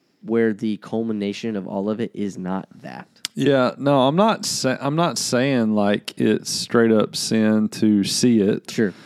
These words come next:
Speaker 2: Um, it's not gonna cause you to, to lust. I'm just saying, for somebody that has the conviction that they're not going to watch it,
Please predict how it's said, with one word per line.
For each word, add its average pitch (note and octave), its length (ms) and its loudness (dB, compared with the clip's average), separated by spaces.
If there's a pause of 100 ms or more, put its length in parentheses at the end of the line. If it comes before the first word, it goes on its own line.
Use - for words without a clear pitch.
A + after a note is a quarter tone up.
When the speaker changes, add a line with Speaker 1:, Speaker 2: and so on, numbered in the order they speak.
(480)
Speaker 2:
Um, A2 800 2
it's A2+ 260 2
not C3+ 120 4
gonna B2+ 120 2
cause A#2 400 4
you A2+ 180 4
to, G#2 360 2
to - 100 0
lust. G#2 680 4
I'm A#2+ 220 4
just B2 180 2
saying, B2 340 4 (400)
for A#2+ 220 4
somebody C3+ 480 4
that A#2 180 2
has A#2+ 380 2
the A2+ 140 0
conviction A2+ 960 2
that G#2 580 2
they're G#2+ 300 4
not G#2+ 600 2
going A2 440 4
to - 140 0
watch G2+ 480 2
it, G2 180 2